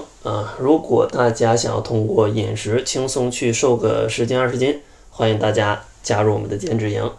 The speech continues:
目前呢有活动，最高呢立减七百元。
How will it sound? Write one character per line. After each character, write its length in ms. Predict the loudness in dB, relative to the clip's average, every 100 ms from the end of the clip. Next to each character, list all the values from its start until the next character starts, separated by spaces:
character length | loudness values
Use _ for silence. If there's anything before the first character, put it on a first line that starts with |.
| -16 -20 -20 -2
目 140 | 0
前 260 | 4 4 4
呢 240 | 2 2
有 260 | 2 0 0
活 280 | -2 0 0
动， 240 | 0 -2 -10 -20 -4
最 160 | 2 4
高 240 | 4 2
呢 160 | 2 0
立 180 | 0 -2
减 260 | -2 -4 -6
七 200 | -2 0
百 140 | 2
元。 220 | 0 -2